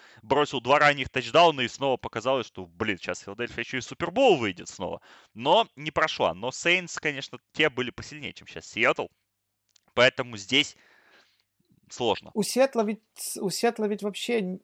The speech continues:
Speaker 2: ой, господи, у Филадельфии ведь похо-, вообще ни одна метрика, вот трудно отыскать метрику, в которой Филадельфия может претендовать на статус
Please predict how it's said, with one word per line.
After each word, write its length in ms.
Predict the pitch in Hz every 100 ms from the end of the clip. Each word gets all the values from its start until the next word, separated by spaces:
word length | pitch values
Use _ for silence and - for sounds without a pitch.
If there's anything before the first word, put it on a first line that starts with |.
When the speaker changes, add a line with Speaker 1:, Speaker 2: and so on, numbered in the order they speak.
| _
Speaker 2:
ой, 320 | 180 139 139 156 -
господи, 360 | 160 170 139
у 40 | 147
Филадельфии 800 | 185 185 202 220 - 170 156 156 -
ведь 160 | 170
похо-, 400 | - 185 208 196 180 -
вообще 300 | 185 - 233
ни 100 | 180
одна 280 | 175 165 196
метрика, 420 | 208 - 208 -
вот 160 | 147 - _
трудно 280 | - 220 185
отыскать 340 | 175 - 185
метрику, 320 | 185 220 214
в 40 | 170
которой 360 | 175 185 185
Филадельфия 500 | 175 175 160 190 185
может 300 | 175 175 165
претендовать 640 | - 165 170 160 156 170 -
на 80 | 151
статус 480 | - 160 - 147